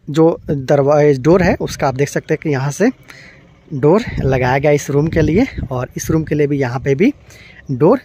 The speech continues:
लगाया गया है। इसके आगे जस्ट चलेंगे तो आपको मिलता है हॉल। आप चाहें तो इसका डोर हॉल की तरफ से भी खोल सकते हैं।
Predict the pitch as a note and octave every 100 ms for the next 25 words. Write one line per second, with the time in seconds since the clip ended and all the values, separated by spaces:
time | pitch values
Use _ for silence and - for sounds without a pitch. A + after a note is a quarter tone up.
0 | _ C#3+ C3+ B2+ A#2+ B2 B2 A#2+ C#3+ D3
1 | - - D3+ G3+ C#3+ F3+ G3 - - -
2 | D#3 D#3+ E3+ - C#3 - C#3+ C#3+ E3 C3+
3 | C#3 E3 D#4 - - - - C3+ - D#3
4 | F3 E3 - D3 E3 A3 - C#3+ D#3 D3
5 | D3 C3+ C#3+ D3 C#4+ _ _ - _ _
6 | _ - C#3 A#2 C3 - B2+ C3